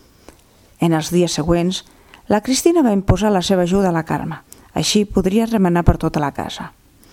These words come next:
Es feia tan imprescindible que fins i tot permetia a la Carme de sortir i comprar el necessari per preparar les festes de Nadal. El diumenge, abans de Nadal, varen anar tots a missa.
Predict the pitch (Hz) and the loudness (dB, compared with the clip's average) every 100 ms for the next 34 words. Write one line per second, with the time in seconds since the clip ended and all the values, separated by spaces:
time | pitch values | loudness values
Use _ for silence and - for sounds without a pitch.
0 | - - - _ - 254 185 165 160 247 | -20 -20 -20 _ -6 -2 0 0 0 2
1 | 254 185 165 170 170 208 214 220 - 220 | 2 2 0 2 2 2 0 -4 0 0
2 | 220 208 214 254 - 233 202 180 170 165 | 2 0 0 -2 -2 -2 0 0 0 0
3 | 165 214 202 180 - 160 - 233 180 165 | 0 0 2 0 0 -2 0 0 0 0
4 | 190 180 160 147 - 160 156 165 - - | 0 2 0 0 0 0 0 -2 -6 -20
5 | - 170 156 165 160 156 175 165 - 156 | -4 -2 0 0 0 0 0 0 -2 -2
6 | 151 143 151 135 139 - 147 _ _ _ | -2 -2 -2 -4 -6 -10 -16 _ _ _
7 | _ _ _ _ _ _ _ _ _ _ | _ _ _ _ _ _ _ _ _ _
8 | - 175 165 170 180 165 170 220 - - | -4 -2 2 2 0 0 -2 -2 -8 -20
9 | - 160 147 147 151 147 175 170 220 - | -6 -2 -2 -2 0 2 0 -2 -6 -16
10 | _ - - - - - 349 349 285 196 | _ -20 -20 -20 -20 -8 -2 2 2 2
11 | 190 185 180 165 151 - - | 0 -2 -2 0 0 0 -4